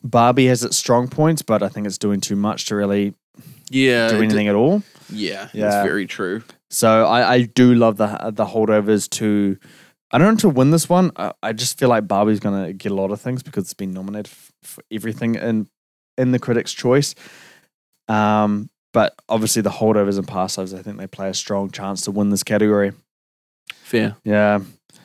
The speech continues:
Speaker 1: Uh, 'cause you haven't, have you, you've seen May December and
Speaker 2: Yeah, there's almost
Speaker 1: Barbie.
Speaker 2: no point in me commenting on
Speaker 1: Well,
Speaker 2: this
Speaker 1: you've seen
Speaker 2: because
Speaker 1: Past Lives as well.
Speaker 2: Yeah, I mean, I may have, I've seen a few of them. I've seen, like, you know, four of them there, but
Speaker 1: Yeah.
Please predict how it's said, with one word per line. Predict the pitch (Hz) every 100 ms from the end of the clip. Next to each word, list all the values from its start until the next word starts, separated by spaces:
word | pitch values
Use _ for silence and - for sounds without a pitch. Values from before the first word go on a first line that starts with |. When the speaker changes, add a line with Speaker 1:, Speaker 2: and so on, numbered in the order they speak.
| _ _ -
Speaker 1:
Uh, | 110 107 107 110 107
'cause | 107 123
you | 156
haven't, | 185 147 -
have | 123 - 123 156
you, | - -
you've | 123 113
seen | - 123
May | 120
December | 104 - 104 98 101
and | 98 95 95
Speaker 2:
Yeah, | 120
there's | 120 117
almost | 98 98 95
Speaker 1:
Barbie. | -
Speaker 2:
no | 117 117
point | 107 107 110
in | 107
me | 107
commenting | - 107 104 - 107 107
on | 104
Speaker 1:
Well, | 175
Speaker 2:
this |
Speaker 1:
you've | 202
seen | - 240
Speaker 2:
because | 110
Speaker 1:
Past | 107 123 120
Lives | 110 113 113 113 110
as | 101
well. | 101 101 101 104 _
Speaker 2:
Yeah, | - 113 107 110
I | 131
mean, | 143 151
I | 160
may | 175
have, | 170 160
I've | 156
seen | 190 175
a |
few | - 123
of | 117
them. | 117 110
I've | 104
seen, | 113
like, | 107 104
you | -
know, | -
four | - - 104
of | 85
them | 76
there, | 95 98
but | - 71 -
Speaker 1:
Yeah. | 101 98 98